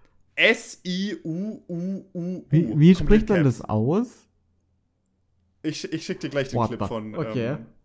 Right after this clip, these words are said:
Speaker 1: von dem
Speaker 2: Okay.
Speaker 1: Ding. Und die Nummer eins, wo ich der Meinung bin, wo ich safe bin, äh, wo ich, also ich bin hundertprozentig sicher, dass das gewinnen wird, weil das ist das Einzige, was gewinnen kann. Und zwar unendlich stark oder unbesiegbar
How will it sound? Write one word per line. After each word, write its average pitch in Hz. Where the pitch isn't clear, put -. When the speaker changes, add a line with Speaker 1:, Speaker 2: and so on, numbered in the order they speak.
Speaker 1:
von 151
dem -
Speaker 2:
Okay. 156
Speaker 1:
Ding. 180
Und 226
die 170
Nummer 151
eins, 175
wo 151
ich 180
der 156
Meinung 165
bin, 156
wo 127
ich -
safe 185
bin, 151
äh, 131
wo 135
ich, 147
also 139
ich 139
bin 165
hundertprozentig 151
sicher, 135
dass 110
das 135
gewinnen 117
wird, 101
weil 110
das 113
ist 107
das -
Einzige, 139
was 113
gewinnen 117
kann. 135
Und 135
zwar 147
unendlich 208
stark 139
oder 131
unbesiegbar 147